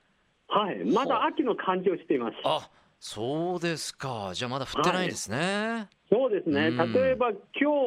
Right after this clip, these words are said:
Speaker 1: は、えー、
Speaker 2: うん。
Speaker 1: 最高気温は十六度でした。
Speaker 2: おー、そうですか。うーん。
Speaker 1: はい。で、先週の土曜日までは大連の天気は最高気温ほぼ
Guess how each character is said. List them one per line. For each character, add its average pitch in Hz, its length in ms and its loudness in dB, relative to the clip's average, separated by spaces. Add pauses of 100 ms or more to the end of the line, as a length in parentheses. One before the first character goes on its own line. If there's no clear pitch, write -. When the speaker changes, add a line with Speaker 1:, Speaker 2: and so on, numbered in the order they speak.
Speaker 1:
は、 247 320 0
え 135 500 2
ー、 - 40 -14
Speaker 2:
う - 20 -20
ん。 - 20 -20
Speaker 1:
最 196 220 2
高 208 160 2
気 208 160 0
温 190 80 4
は 113 160 2
十 165 560 2
六 127 320 0
度 139 400 2
で 107 120 0
し - 100 -16
た。 - 120 -4 (120)
Speaker 2:
お 104 340 -4
ー、 131 40 -8
そ 135 220 -6
う 190 40 -8
で 180 80 0
す - 100 -4
か。 - 160 -12 (220)
う 90 40 -14
ー 95 40 -10
ん。 147 420 -8
Speaker 1:
は 165 240 2
い。 80 220 -8 (560)
で、 185 240 0
先 302 320 2
週 311 160 2
の 196 160 0
土 202 160 0
曜 277 180 2
日 226 120 -2
ま 190 120 2
で 180 100 0
は 127 160 2
大 151 220 0
連 240 140 0
の 214 100 2
天 214 280 0
気 147 120 2
は 120 320 2
最 180 220 2
高 214 180 0
気 226 160 -6
温 165 160 0
ほ 294 160 0
ぼ 123 320 -2